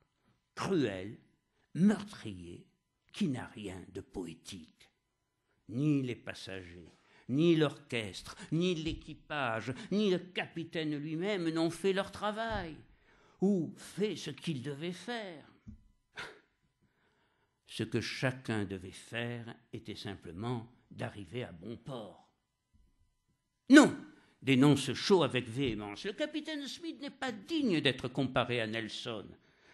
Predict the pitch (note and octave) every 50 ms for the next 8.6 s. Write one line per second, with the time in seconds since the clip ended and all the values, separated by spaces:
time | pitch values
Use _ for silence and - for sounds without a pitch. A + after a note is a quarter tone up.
0 | _ - B3 G3+ A3+ B3+ B3+ B3+ C4 C4 C4+ C#4 C4 C4+ A#3+ B3 - B3+ D4 C4+
1 | G#3+ A#3+ A3+ G3 F#3 G3+ A3 G#3+ - - C#4 D4 C4 C4+ C#4 C4 - A#3+ A#3 B3+
2 | C4 C4 C#4+ D#4 D4+ - B3+ A#3+ B3 - - C4 B3+ C4 B3 A#3+ - - - F3+
3 | E3 - - - - - _ _ _ _ _ _ _ _ _ _ _ _ _ _
4 | _ _ _ _ _ _ _ _ _ - G2+ G#2+ A#2 B2+ A#2 C3 F3 F3+ F3+ F#3
5 | F3+ F3 E3+ F3 - - - - - A2 A#2+ A#2 - - C3 C3 C#3+ D3 D3+ D3+
6 | D3 C#3+ C3 A#2 A#2+ - _ _ _ _ _ _ - - A#2 C#3 E3+ D#3 - -
7 | - D3 D#3+ D#3 D#3 D3+ D3+ - - C#3 D3 D#3 D#3+ E3 E3 D#3+ D3+ D3 C3+ D3
8 | D#3+ D3+ C3+ C#3 D3 E3+ F#3 F3 D#3+ D3+ -